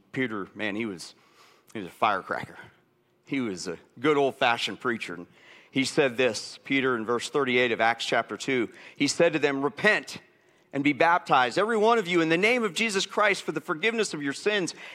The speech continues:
and you will receive the gift of the Holy Spirit." And a lot of people don't understand that word repent. You hear it in church, and it's intimidating, and it sounds judgmental. And all it means is to turn around, to do a one eighty, right?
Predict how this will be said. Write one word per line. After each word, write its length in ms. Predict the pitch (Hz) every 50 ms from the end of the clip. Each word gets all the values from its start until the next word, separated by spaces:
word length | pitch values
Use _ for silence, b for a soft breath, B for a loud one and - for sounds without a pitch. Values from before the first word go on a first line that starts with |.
| B B
and 160 | - 143 143
you 120 | 160 175
will 80 | 165 156
receive 500 | 143 143 127 - - - 208 208 185 139
the 60 | 139
gift 260 | 131 135 165 165 -
of 60 | 151 127
the 100 | 135 135
Holy 220 | 151 151 147 139
Spirit." 340 | - - - 170 147 123 B B B B B
And 100 | - 160
a 40 | 170
lot 200 | 170 202 240 277
of 60 | 294
people 200 | - 254 202 185
don't 200 | 175 175 175 175
understand 500 | 175 175 156 131 - - 190 185 175 160
that 140 | 143 - -
word 240 | 147 165 165 147 127
repent. 360 | 117 - - 139 147 135 123
You 140 | 113 117 123
hear 160 | 139 156 147
it 60 | 131
in 120 | 123 113 104
church, 360 | - - 143 139 131 113 -
and 100 | 117 110
it's 140 | 107 - -
intimidating, 800 | 101 95 - - 175 190 180 165 170 160 165 165 165 156 147
and 140 | 120 101 92 B B B B B B
it 160 | - 123 -
sounds 320 | - 151 143 131 120 104
judgmental. 720 | - 113 123 107 92 82 101 127 156 165 160 156 160 165 156 - b b b b b b
And 120 | 151 160
all 260 | - 175 208 226 196
it 100 | 175 -
means 360 | - 151 190 185 156 123 107 107
is 140 | 110 -
to 120 | - - -
turn 260 | - - - 139 120
around, 340 | 110 117 117 107 92 85 -
to 80 | -
do 140 | 104 120 120
a 40 | 107
one 260 | 92 101 113 107 95
eighty, 320 | 90 90 85 78 76 71 - _ _ _ _ _ _ _ _ _ _ _
right? 200 | - 123 147 -